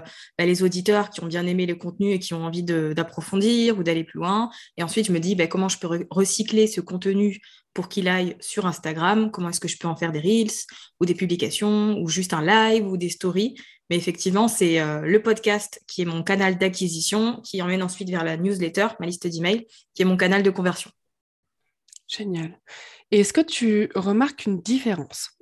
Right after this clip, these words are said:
Speaker 2: dans la relation que tu vas entretenir avec les consommateurs de ces différents contenus, tu vois, entre le podcast, entre la newsletter et peut-être ton Instagram aussi ?
Speaker 1: Ouais, en fait, le, ce que j'ai remarqué avec le podcast,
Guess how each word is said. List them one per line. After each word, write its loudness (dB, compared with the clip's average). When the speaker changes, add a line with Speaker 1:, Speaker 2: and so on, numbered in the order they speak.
Speaker 2:
dans 4
la 4
relation 2
que -2
tu -8
vas -2
entretenir 0
avec 2
les -4
consommateurs 0
de 0
ces -6
différents -2
contenus, -2
tu -8
vois, 2
entre -4
le -4
podcast, 2
entre -6
la 0
newsletter 0
et 0
peut-être -8
ton 0
Instagram -2
aussi ? -6
Speaker 1:
Ouais, 0
en -2
fait, 0
le, 8
ce -2
que 2
j'ai 4
remarqué 2
avec 4
le 0
podcast, -2